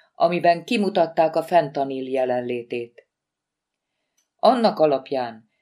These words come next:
hogy személyesen hozta el nekem a mintákat, mégis másra gyanakszik."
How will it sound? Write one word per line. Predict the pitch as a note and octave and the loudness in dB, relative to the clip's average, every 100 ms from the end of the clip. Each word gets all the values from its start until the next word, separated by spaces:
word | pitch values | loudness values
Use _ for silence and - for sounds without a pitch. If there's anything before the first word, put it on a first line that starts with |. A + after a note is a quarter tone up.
| _ _ - | _ _ -6
hogy | C#3+ | -4
személyesen | - G#3 G#3+ G3 D#3+ D#3 D3 | 0 2 4 4 2 2 -2
hozta | D3+ D#3+ - D3 | -2 -8 -2 0
el | C#3 | 0
nekem | C#3+ D3 C#3 | 0 -4 -4
a | C3+ | -4
mintákat, | C#3 D#3 D#3 D3+ D3+ D#3+ - | -6 -6 -2 -2 -2 -6 -4
mégis | F3+ A#3 E3 D3 | -2 0 -2 -6
másra | C#3 C3+ B2+ - B2+ | -2 -2 -2 -2 -2
gyanakszik." | C3 B2+ B2 - B2+ C3+ _ | -2 -6 -8 -10 -10 -12 _